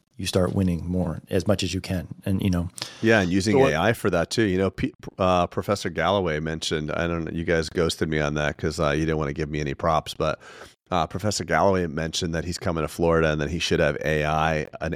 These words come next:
Speaker 2: A I bot that should allow Spodak Dental Group to contact him, knowing that he's coming to Florida. Like, no, like, you booked a ticket, you usually get your teeth cleaned, you should have, you know, Spodak should be contacting him. And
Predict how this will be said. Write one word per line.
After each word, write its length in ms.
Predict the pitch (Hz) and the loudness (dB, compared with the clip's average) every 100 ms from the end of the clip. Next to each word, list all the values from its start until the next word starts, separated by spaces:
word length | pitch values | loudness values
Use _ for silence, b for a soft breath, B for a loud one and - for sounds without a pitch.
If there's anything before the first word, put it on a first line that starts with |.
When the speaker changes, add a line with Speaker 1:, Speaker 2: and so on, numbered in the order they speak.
| - | -2
Speaker 2:
A 140 | 78 | 0
I 160 | 76 78 | 0 0
bot 420 | 76 73 69 - B B B B | 0 0 0 -4 B B B B
that 240 | 90 87 - | -2 -2 0
should 200 | 90 78 | 0 2
allow 640 | 76 76 80 80 80 80 - | 2 2 2 2 0 -2 -8
Spodak 440 | - 85 82 78 | -2 2 2 0
Dental 200 | 82 85 | -2 -2
Group 200 | 80 78 | -4 -6
to 80 | 87 | -8
contact 640 | - 87 95 - 71 73 | -2 0 0 0 -2 -2
him, 360 | - 80 69 73 _ | -6 -8 -8 -12 _
knowing 340 | 87 82 85 | -2 -2 -2
that 120 | 76 - | -4 -6
he's 180 | 82 | -10
coming 260 | - 78 71 | -6 -6 -6
to 80 | 65 | -4
Florida. 320 | 104 110 73 | 2 2 2
Like, 180 | 60 80 | -4 -4
no, 160 | 82 | -2
like, 220 | 76 76 101 | -2 -4 -4
you 60 | |
booked 240 | 85 95 131 | -2 0 0
a 40 | |
ticket, 480 | - 85 98 101 - | 0 0 2 2 0
you 120 | - 85 | -6 -4
usually 180 | 92 | 0
get 100 | 101 | 0
your 100 | 82 | 0
teeth 220 | 92 87 - | 0 0 2
cleaned, 320 | 85 80 87 B B B | 2 2 0 B B B
you 160 | 87 95 | 0 0
should 220 | - 98 | 4 2
have, 260 | 87 78 - - - | 4 2 0 -8 -8
you 100 | 101 | -4
know, 80 | 82 | -2
Spodak 360 | - 95 85 85 | 0 0 0 -2
should 180 | 98 78 | -4 -6
be 80 | |
contacting 640 | 80 123 123 - 78 - 69 | -2 0 0 0 -4 -6 -10
him. 220 | 67 - - B B B B B - | -12 -14 -20 B B B B B 0
And 320 | 98 92 | 2 2